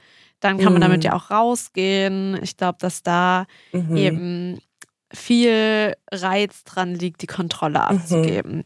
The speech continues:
Speaker 2: Und durch diese, durch die Vibration, ne, haben wir auch nochmal eine Stimulierung, die d-, für eine bessere Durchblutung zu, äh, sorgt. Und das Ei muss ja auch gehalten werden, ne? Ich glaub, das ist so ein bisschen
Speaker 1: Mhm.
Speaker 2: Beckenbodentraining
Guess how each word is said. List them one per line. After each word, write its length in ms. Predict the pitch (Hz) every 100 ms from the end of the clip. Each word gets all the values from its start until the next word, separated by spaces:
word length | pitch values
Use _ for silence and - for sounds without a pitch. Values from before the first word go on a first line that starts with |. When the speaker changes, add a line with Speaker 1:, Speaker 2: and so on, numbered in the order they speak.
| -
Speaker 2:
Und 160 | 277 277
durch 120 | 262
diese, 420 | 247 214 214 208
durch 220 | 208 208
die 320 | 202 208 202 208
Vibration, 560 | 196 196 - 233 269
ne, 160 | 233 226
haben 120 | 214
wir 120 | 220
auch 40 | 220
nochmal 220 | 214 214
eine 100 | 208
Stimulierung, 840 | - 208 202 233 254 240 233 226
die 340 | 214 208 208 208
d-, 180 | -
für 100 | -
eine 80 | 208
bessere 260 | 190 202 202
Durchblutung 500 | 202 - 277 294 254
zu, 280 | - 240 -
äh, 240 | 220 214
sorgt. 320 | 196 220 220 - - -
Und 120 | 196
das 140 | 220
Ei 140 | 196 214
muss 180 | 233 -
ja 80 | -
auch 120 | -
gehalten 440 | 180 185 202 208
werden, 280 | 180 160 170
ne? 160 | 185 220
Ich 60 |
glaub, 120 | 202
das 120 | 208 -
ist 120 | -
so 60 | 220
ein 80 |
bisschen 480 | 214 - 214 190 185
Speaker 1:
Mhm. 40 | 185
Speaker 2:
Beckenbodentraining 1080 | 226 226 208 220 220 - 214 214 214 196